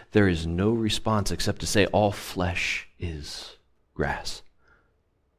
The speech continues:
and all its loveliness is like the flower of the field. The grass withers, the flower fades when the breath of the Lord blows on it." Have you ever seen a wildfire?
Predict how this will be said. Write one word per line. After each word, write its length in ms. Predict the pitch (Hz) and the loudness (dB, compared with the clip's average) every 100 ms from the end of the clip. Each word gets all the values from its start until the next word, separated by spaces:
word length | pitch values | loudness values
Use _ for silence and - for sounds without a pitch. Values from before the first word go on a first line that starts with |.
| _ | _
and 100 | 95 | 6
all 180 | 98 95 | 8 8
its 200 | 87 95 | 4 2
loveliness 840 | 95 107 92 85 73 71 - - - _ | 4 4 4 0 -2 -6 -8 -10 -16 _
is 180 | 90 80 | -2 2
like 160 | 87 - | 2 2
the 80 | |
flower 720 | 85 - 87 87 92 82 80 - - | -6 -4 2 4 4 2 -4 -12 -12
of 180 | 90 | -10
the 80 | 80 | -8
field. 460 | 73 - 73 60 - - _ _ _ _ _ - - | -8 -6 -6 -8 -16 -20 _ _ _ _ _ -20 -12
The 100 | - | 0
grass 540 | 87 90 90 85 - - | 2 6 8 8 6 -2
withers, 320 | 76 67 67 | -6 -6 -8
the 80 | 80 | -10
flower 460 | - 87 85 76 | 0 4 6 4
fades 640 | 78 - 85 76 67 - - | -2 2 2 2 -2 -8 -8
when 160 | 80 69 | -6 -6
the 80 | |
breath 580 | 67 80 78 - - _ _ - | -6 -2 -4 -4 -16 _ _ -14
of 140 | - | -10
the 80 | 71 | -8
Lord 480 | 80 95 67 67 - _ _ | -6 -4 -6 -10 -14 _ _
blows 300 | 78 80 69 | -4 -2 -4
on 180 | 67 64 | -8 -10
it." 240 | 60 - - _ _ _ _ _ _ _ _ _ _ _ _ _ _ _ _ _ _ _ _ _ _ _ _ _ _ _ _ _ _ _ _ _ _ _ _ _ _ _ _ _ | -12 -18 -20 _ _ _ _ _ _ _ _ _ _ _ _ _ _ _ _ _ _ _ _ _ _ _ _ _ _ _ _ _ _ _ _ _ _ _ _ _ _ _ _ _
Have 60 | |
you 80 | 85 | 2
ever 100 | 90 | 2
seen 180 | - 95 | 0 -2
a 40 | |
wildfire? 920 | 73 76 87 87 101 - 69 85 92 | 0 2 2 0 -6 -2 0 0 -6